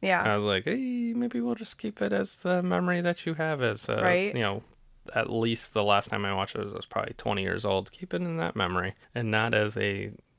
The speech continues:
Speaker 2: you know, adult who does understand that a lot of that stuff is incredibly insensitive."
Speaker 1: And you don't ignore it.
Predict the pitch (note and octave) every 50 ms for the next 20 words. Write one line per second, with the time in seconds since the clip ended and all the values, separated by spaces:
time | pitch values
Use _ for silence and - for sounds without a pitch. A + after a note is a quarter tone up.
0 | _ _ - - - - A2 A#2 - - A#2+ G#2 G2+ G2+ A2+ A2+ G#2+ - - -
1 | - - - A2 A2 G#2+ G2 G2 F#2 - - _ _ _ - - G2 - G#2 F#2
2 | F2+ F2 - - - F#2+ F2+ F2 F2 F2+ F2+ E2+ - G2+ F#2+ F#2+ F#2+ F#2+ F#2 F2+
3 | F2+ F2 F2 - - - G2 F#2 F2 - G2 F#2+ F#2 - - - - _ - A2
4 | G#2 F#2+ - - - - - G2 G#2+ G2+ G2+ F#2+ G2 G2+ F2+ F2+ E2+ F2 - -
5 | - G2 G2+ - - - - - - - - - _ _ _ _ _ _ _ _
6 | G#3+ G#3+ A3 A3+ A3+ G#3 A3 G#3+ G3+ - D#3 E3+ E3+ F3 F3 E3+ E3+ E3 E3 -
7 | - - -